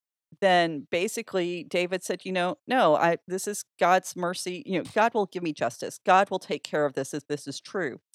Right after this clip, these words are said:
Because one of the problems that David was facing is not everyone thought David should <laughs> be king. Uh, they thought that David had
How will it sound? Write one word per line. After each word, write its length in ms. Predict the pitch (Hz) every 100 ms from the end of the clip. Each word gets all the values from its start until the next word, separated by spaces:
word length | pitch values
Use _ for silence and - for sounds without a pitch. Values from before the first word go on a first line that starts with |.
| _ _ _ _ _ -
Because 560 | 220 - 233 214 - - _ - 185
one 200 | 196 254
of 140 | 240
the 180 | 202 185 _ -
problems 760 | - - 240 254 190 170 165
that 140 | - -
David 360 | 170 175 170
was 180 | - -
facing 640 | - 196 240 - 175 160 -
is 400 | 180 170 170 - _ _ _ -
not 400 | 160 208 285 - _ -
everyone 640 | 214 240 294 233 175 165
thought 480 | - 175 165 170 151
David 480 | - 165 180 175 170 - - _ _ _ _ _ _ _ _ -
should 400 | - - 247 -
<laughs> 0 |
be 280 | 196 - 190
king. 500 | - - 247 151 147 - 320 - 320 -
Uh, 280 | - 175 151
they 140 | 147 190
thought 360 | - 180 202
that 220 | - 143 -
David 460 | 185 165 214 214
had 180 | 208 160